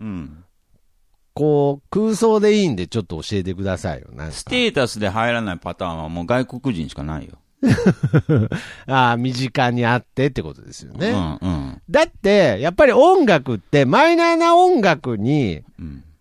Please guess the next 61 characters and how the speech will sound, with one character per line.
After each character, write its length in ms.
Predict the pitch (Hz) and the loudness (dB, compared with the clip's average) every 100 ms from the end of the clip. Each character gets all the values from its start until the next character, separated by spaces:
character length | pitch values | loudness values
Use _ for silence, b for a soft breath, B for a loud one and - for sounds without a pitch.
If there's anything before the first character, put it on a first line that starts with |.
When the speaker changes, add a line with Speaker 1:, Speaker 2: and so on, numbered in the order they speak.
| _ _ - | _ _ -4
Speaker 2:
ハ 180 | 151 | 2
マ 160 | 160 170 | 4 4
る 120 | 175 | 2
場 200 | 165 165 | 2 4
合 120 | 170 | 4
っ 20 | 151 | 0
て、 600 | _ 113 131 113 76 62 _ - | _ -2 0 0 -4 -10 _ -18
Speaker 1:
う 40 | |
ん。 180 | 73 67 - _ _ _ _ _ _ | -16 -16 -20 _ _ _ _ _ _
Speaker 2:
そ 220 | - 247 | 0 2
も 200 | 349 392 | 6 4
そ 200 | - 427 | 6 4
も 160 | 415 415 | 4 2
ひ 240 | - 254 | 2 0
ね 180 | 302 339 | 2 2
く 240 | 247 311 359 | 0 0 2
れ 160 | 330 | 2
て 200 | 254 208 | 2 0
て 200 | - 226 | 2 2
っ 40 | 208 | 2
て 200 | - 127 | -2 -2
い 20 | |
う 40 | |
パ 180 | - 120 | 0 0
タ 160 | 127 117 | 0 0
ー 40 | |
ン 160 | 107 123 | 0 -2
多 60 | |
い 80 | 85 | -4
で 80 | - | -10
し 120 | - | -20
ょ？ 200 | - 80 _ _ _ - | -20 -20 _ _ _ -6
Speaker 1:
あ 600 | 117 113 107 104 101 101 | -2 -2 0 -2 -2 -4
ー、 40 | |
か 80 | 156 | -6
も 120 | 113 | -6
し 140 | - 87 | -6 -8
ん 80 | |
な 160 | 85 71 | -8 -8
い 80 | 67 | -10
ね。 260 | 82 82 - | -10 -10 -8
Speaker 2:
み 320 | 208 240 311 | -4 0 0
ん 120 | 320 | 2
な 160 | 330 320 | 2 4
が 120 | 247 | 4
聴 340 | 170 208 226 220 | 2 0 0 0
い 60 | |
て 180 | 247 240 | 4 4
る 360 | 202 160 131 - | 4 2 -2 -6
の 300 | 156 127 117 | -4 -2 0
が 320 | 117 175 117 | 2 2 2
嫌 220 | 104 160 165 | 2 2 2
だ 160 | 131 | 0
か 180 | - 90 | -2 -2
ら 160 | 117 135 | 0 -2
っ 40 | |
て 240 | _ - | _ -14
い 140 | 69 73 | -12 -6
う。 40 | 101 | -6
Speaker 1:
う 20 | |
ん 160 | 80 | -6